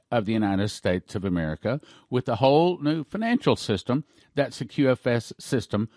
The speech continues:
so they say. This will also result in the unveiling of the secret space pros-, program they add. He says, "There are many signs this pandemic was planned in advance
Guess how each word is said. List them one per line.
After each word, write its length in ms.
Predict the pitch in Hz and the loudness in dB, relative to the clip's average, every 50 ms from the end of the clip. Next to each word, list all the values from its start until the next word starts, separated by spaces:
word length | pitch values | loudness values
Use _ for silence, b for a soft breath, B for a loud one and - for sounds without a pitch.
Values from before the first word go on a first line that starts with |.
| b b b | b b b
so 680 | - - - - - 160 147 123 104 98 98 107 113 - _ _ _ | -16 -14 -4 2 4 6 6 6 4 2 0 -2 -6 -10 _ _ _
they 280 | - 101 82 101 95 90 | -18 -8 -4 -2 -2 -2
say. 420 | - - 147 139 117 87 - - - _ _ _ _ _ _ _ _ _ _ _ _ _ _ _ _ _ B B B B B B B B B | -2 -2 -2 -2 -2 -2 -4 -10 -20 _ _ _ _ _ _ _ _ _ _ _ _ _ _ _ _ _ B B B B B B B B B
This 220 | 143 175 175 - | 4 4 4 4
will 100 | 185 185 | 4 4
also 260 | 196 226 233 - - 202 | 6 6 6 4 4 4
result 420 | 185 165 131 156 135 143 139 - | 4 4 6 6 4 4 4 2
in 100 | 147 143 | 2 2
the 60 | 143 | 2
unveiling 640 | 127 131 160 180 175 131 120 110 104 107 110 117 131 127 | 2 4 2 2 4 4 2 4 4 2 4 2 2 2
of 140 | - 139 131 | 0 -2 -2
the 80 | 151 | -2
secret 360 | 147 - 185 160 - 180 160 | -4 -4 -6 -4 -4 -6 -6
space 320 | - - - 196 175 151 - | -6 -4 -4 -2 -2 -2 -4
pros-, 380 | - - - 90 87 85 - 104 - 90 - | -4 -2 -2 -2 -2 -2 -4 -8 -8 -6 -2
program 340 | - 143 110 92 104 101 113 | -2 0 0 0 0 -2 -2
they 200 | - 135 151 156 | -2 -2 -2 -2
add. 320 | 190 247 135 82 - - - - _ b b b b b b b b | -2 -2 -2 -4 -6 -10 -16 -20 _ b b b b b b b b
He 120 | b 151 160 | b -2 0
says, 240 | - 170 165 143 127 | 2 2 0 2 2
"There 160 | 170 165 160 | 4 4 4
are 60 | 160 | 4
many 200 | 180 208 233 220 | 4 6 6 4
signs 440 | - - 160 139 135 139 139 135 - | 4 4 0 0 2 2 0 0 0
this 180 | 135 131 - | -2 -2 -4
pandemic 640 | - - 143 135 135 135 131 120 110 117 120 - - | -2 -2 0 0 2 2 4 4 4 2 0 0 -2
was 160 | 117 117 - | -2 -4 -4
planned 480 | - - - - 147 156 165 170 170 165 | -6 -6 -2 0 2 2 2 0 0 -2
in 100 | 175 175 | -2 0
advance 540 | 175 170 143 135 113 104 104 110 - - | -2 -2 0 0 2 2 2 0 -2 -8